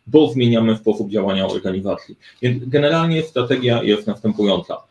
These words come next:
Pokaż problem, pokaż korzyści, zrób to z sensem, a reszta, która tego nie wyłapała, a ty potrzebujesz, żeby zadziałało,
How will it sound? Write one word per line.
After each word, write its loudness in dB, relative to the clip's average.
Pokaż 2
problem, 4
pokaż 0
korzyści, -2
zrób 0
to 0
z -14
sensem, 2
a 4
reszta, 0
która -2
tego -4
nie 0
wyłapała, 2
a -4
ty -2
potrzebujesz, -2
żeby -4
zadziałało, 4